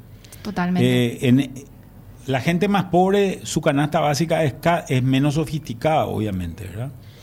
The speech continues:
Speaker 2: Eh, la gente más pobre gasta primero en comida, segundo en ropa y medio para de contar, ¿verdad? Eh, entonces, en la medida en que vos tenés inflación,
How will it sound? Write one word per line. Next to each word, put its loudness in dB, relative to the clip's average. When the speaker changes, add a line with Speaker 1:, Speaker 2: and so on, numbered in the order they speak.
Speaker 2:
Eh, 0
la 0
gente 4
más 4
pobre 2
gasta -2
primero 4
en 2
comida, 4
segundo 4
en 2
ropa 2
y 2
medio 2
para 4
de 2
contar, 2
¿verdad? -4
Eh, 0
entonces, 0
en 2
la 0
medida 0
en 0
que -4
vos 0
tenés 2
inflación, 0